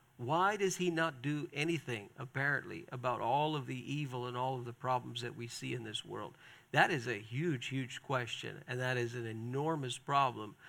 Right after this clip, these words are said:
which I, I think you'll see on Friday night is solved by Good Friday, is solved by what Jesus did on the cross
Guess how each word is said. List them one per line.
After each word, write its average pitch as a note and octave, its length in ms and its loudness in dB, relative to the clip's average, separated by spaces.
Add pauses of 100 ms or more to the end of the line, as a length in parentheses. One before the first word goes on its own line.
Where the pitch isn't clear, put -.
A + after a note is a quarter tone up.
(220)
which D3 420 4 (140)
I, C#3 100 8 (180)
I C3+ 140 6
think E3+ 340 2
you'll C#3+ 280 0
see E3+ 540 0
on C3 200 -2
Friday C3+ 440 4
night C3 420 4 (500)
is C3+ 160 2
solved C#3+ 800 6 (1300)
by C#3 320 8
Good C3+ 240 -2
Friday, C3 380 2 (960)
is B2+ 180 0
solved D#3 720 6
by C3 140 4
what B2+ 220 0
Jesus B2+ 500 0
did B2 300 0 (100)
on B2+ 160 0
the B2 80 -4
cross - 640 0